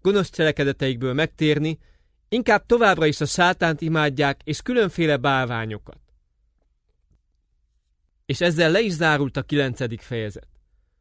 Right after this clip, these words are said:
A tizedik fejezet egy érdekes kitérőt tartogat a számunkra, amelyben bepillantást nyerhetünk Jézus Krisztus dicsőséges visszatérésébe. A tizenegyedik fejezetben megjelenik a két tanú, akiket Isten küld,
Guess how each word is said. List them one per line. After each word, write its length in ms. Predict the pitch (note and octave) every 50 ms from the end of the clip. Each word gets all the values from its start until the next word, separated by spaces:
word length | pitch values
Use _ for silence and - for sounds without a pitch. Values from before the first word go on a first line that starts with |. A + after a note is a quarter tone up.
| _ _ _ _ _ _ _
A 80 | - -
tizedik 420 | - B3 C4 A#3 A3+ F3 E3+ -
fejezet 400 | - - F3 E3+ E3 D#3 D#3 D3
egy 140 | D#3 D3 -
érdekes 540 | E3 G3 G#3 G3 E3+ D#3 - D#3 C#3+ - -
kitérőt 500 | - F3 - - D3+ C#3+ C3+ C3+ B2+ -
tartogat 520 | - C#3+ C#3 C3 - - B2+ C3 B2 -
a 60 | B2+
számunkra, 640 | - - D#3+ D#3 D#3 D3+ D3+ D3+ C3+ - E3 D#3+ - - _ _ _ _ _ _ _
amelyben 420 | - F#3+ A3 A#3 A3 A3 G#3+ G#3 G3+
bepillantást 760 | A#3 A#3 - G3 F#3+ E3+ D#3+ D#3 D3 - D3+ C#3 C#3 - -
nyerhetünk 580 | D3 D3 D3 C#3 C#3+ C#3 - - D3+ D3 C#3+ - - - _ _ _
Jézus 340 | - F3 A3 A3 A#3+ G#3+ -
Krisztus 400 | - F#3 F3+ - - E3 D#3 C3
dicsőséges 800 | D3+ A3+ A3 - F#3 E3+ D#3 - - D3 C#3+ B2+ C#3 B2+ -
visszatérésébe. 1120 | - C#3+ C3 - - C3 - - C3 B2 A2+ A#2+ A2+ G#2+ - - A#2+ A2 G#2+ - - - - _ _ _ _ _ _ _ _ _ _ _ _ _ _ _
A 100 | - D3
tizenegyedik 720 | - A#3+ A3+ F#3+ F3+ D#3+ F3 A3 G#3 G3 G#3 D3+ D3+ -
fejezetben 640 | - - D#3 D#3 D#3 C#3+ D#3 C#3 C3 D#3+ D#3+ D#3+ - -
megjelenik 580 | D3+ E3+ G#3 F#3 E3+ F3+ E3 D#3 D3+ D3 C3+
a 80 | C#3+ C3+
két 340 | - - F#3+ F#3+ F#3 - _
tanú, 280 | - D#3+ D#3+ E3+ F3 -
akiket 420 | - D#3 - - - - C#3 -
Isten 440 | - F#3 E3+ - - - E3 E3 D#3
küld, 320 | - - F3 F3+ F#3 -